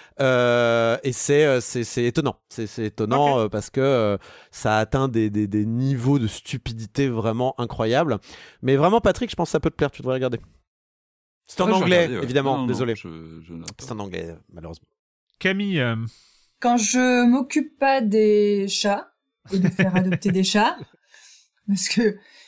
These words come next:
Speaker 4: ça prend beaucoup, beaucoup, beaucoup, beaucoup de temps, euh, je me suis remise à lire des polars récemment.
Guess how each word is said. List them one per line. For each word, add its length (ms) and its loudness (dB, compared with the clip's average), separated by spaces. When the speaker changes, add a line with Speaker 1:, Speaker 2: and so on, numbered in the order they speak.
Speaker 4:
ça 180 -2
prend 260 2
beaucoup, 480 0
beaucoup, 260 -2
beaucoup, 300 0
beaucoup 320 0
de 100 0
temps, 280 -6
euh, 340 0
je 80 -4
me 60 2
suis 160 -4
remise 240 0
à 60 2
lire 200 -2
des 100 0
polars 420 0
récemment. 580 -2